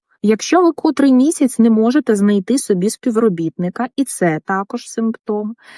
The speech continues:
Якщо на якусь посаду ви знаходите співробітника і постійно на цій посаді людина не затримується, це також симптом. Є такі посади, коли приходить людина,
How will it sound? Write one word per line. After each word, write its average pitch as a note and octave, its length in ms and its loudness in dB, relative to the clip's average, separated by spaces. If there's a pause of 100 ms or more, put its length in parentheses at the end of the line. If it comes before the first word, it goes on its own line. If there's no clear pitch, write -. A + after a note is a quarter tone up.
(140)
Якщо C4+ 640 2
на D#4 100 0
якусь C#4 300 0
посаду B3+ 540 0
ви A#3 80 0
знаходите A3+ 640 0
співробітника G3 1080 -2
і A3 280 0
постійно A#3 760 0
на F#3+ 140 0
цій G3 200 -4
посаді F#3 520 -2
людина E3+ 380 0
не F3 140 -2
затримується, E3+ 720 -4
це - 160 -4
також G#3 500 -4
симптом. B3 600 -4 (600)
Є G#3+ 320 2
такі D#4 220 0
посади, C#4 640 0
коли C4 440 2
приходить A3+ 760 0
людина, C#4 720 -2